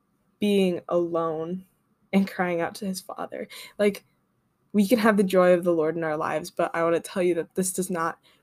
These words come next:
mean that everything is good all the time. Like, it's not, and it's still really hard. But the joy of the Lord, um, allows us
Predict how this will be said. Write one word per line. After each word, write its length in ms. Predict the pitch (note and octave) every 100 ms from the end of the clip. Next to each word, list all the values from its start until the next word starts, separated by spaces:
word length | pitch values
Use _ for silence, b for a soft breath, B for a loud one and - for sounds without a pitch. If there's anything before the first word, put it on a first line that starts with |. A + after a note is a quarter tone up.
| -
mean 160 | F#3+
that 140 | F#3 -
everything 360 | F3 F#3 F#3 F#3
is 180 | F#3 - -
good 220 | F#3+ F3 -
all 160 | F3
the 100 | -
time. 440 | F#3+ - F3+ E3+ E3+
Like, 180 | F3 -
it's 140 | - F3
not, 360 | E3+ D3+ C#3 -
and 140 | E3
it's 160 | - -
still 320 | - G#3 F#3+
really 260 | D3 C3+
hard. 500 | E3+ - D#3 D#3+ F#3 B B B
But 140 | G#3 F#3+
the 100 | F#3
joy 340 | F#3+ A3 A3+
of 120 | - F#3+
the 120 | F#3+
Lord, 520 | F#3+ F3 F3 F3 F3 -
um, 460 | F3+ D#3 D#3 F3 - -
allows 440 | G3 F3 F3+ F#3
us 340 | F#3 F#3 -